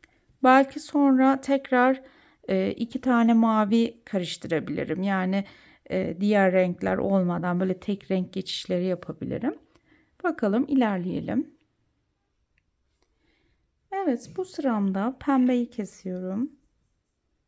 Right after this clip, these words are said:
Ve yeniden koyu mavi ekleyeceğim.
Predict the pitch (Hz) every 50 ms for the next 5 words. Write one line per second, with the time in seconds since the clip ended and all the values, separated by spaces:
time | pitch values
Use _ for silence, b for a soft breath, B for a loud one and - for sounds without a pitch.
0 | _ _ _ _ _ _ _ _ _ _ _ _ _ _ _ _ _ _ _ _
1 | _ _ _ _ _ _ _ b b b b b b b b _ - 320 311 320
2 | 339 330 302 240 196 - 202 202 208 247 320 - - _ _ _ _ _ - _
3 | _ _ - - 294 277 277 254 254 247 226 214 208 208 220 214 208 - _ _
4 | _ _ _ _ _ _ _ _ _ _ _ _ _ _ _ _ _ _ _ _
5 | _ _ - 190 - _ - 208 190 185 190 190 196 196 214 247 311 320 -